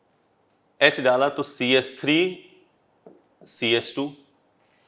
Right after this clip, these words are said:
ठीक है? इसमें एच डाला, सीएच टू डबल बॉन्ड सीएच टू, और इसमें डाला एच तो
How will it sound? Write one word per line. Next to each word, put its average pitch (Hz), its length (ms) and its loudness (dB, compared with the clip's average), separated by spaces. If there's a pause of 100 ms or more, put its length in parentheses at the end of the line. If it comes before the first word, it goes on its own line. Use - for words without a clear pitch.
(180)
ठीक 175 180 -2
है? 165 220 -6 (580)
इसमें 160 320 -2
एच 156 220 0
डाला, 151 260 6 (4000)
सीएच 135 580 0
टू 151 120 0 (540)
डबल 120 400 6
बॉन्ड 147 300 0
सीएच 123 440 -2
टू, 139 140 -6 (1300)
और 117 240 -6
इसमें 170 360 -4
डाला 147 300 6
एच 135 180 2 (360)
तो - 80 -16